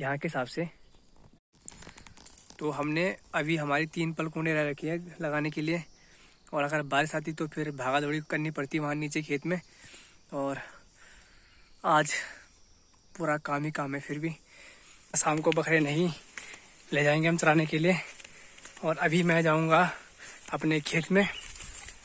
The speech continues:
तो मेरी माँ ने तो सुबह से रोटी बना रखी है अपने लिए और मेरा fast है।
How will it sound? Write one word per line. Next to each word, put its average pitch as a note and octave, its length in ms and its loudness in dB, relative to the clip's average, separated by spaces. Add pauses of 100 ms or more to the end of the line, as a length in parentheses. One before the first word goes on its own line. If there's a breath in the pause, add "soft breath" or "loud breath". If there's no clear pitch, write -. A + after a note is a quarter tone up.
(140)
तो D3+ 280 0 (1000 loud breath)
मेरी D#3 200 2
माँ D#3 180 4
ने D#3+ 100 2
तो D#3+ 200 0 (1040 loud breath)
सुबह D#3+ 180 4
से D#3+ 140 2
रोटी D#3 220 4
बना D#3 140 8
रखी D3 160 2
है D3+ 80 -2
अपने D#3+ 120 2
लिए F3+ 240 4 (180)
और C#3 180 0
मेरा D3+ 220 4
fast D3 400 2
है। F3 120 6